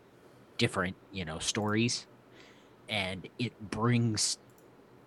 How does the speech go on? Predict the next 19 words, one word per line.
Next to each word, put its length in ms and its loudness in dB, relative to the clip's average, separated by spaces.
uh, 380 2
a 80 -2
bunch 360 4
of 240 2
different, 520 2
like, 200 -4
characters 840 -2
who 560 -2
Usagi 480 2
meets 280 -4
along 320 -4
the 100 -6
way 480 0
into 300 4
this, 360 -4
you 100 -8
know, 440 -6
um, 380 -8
uh, 520 -8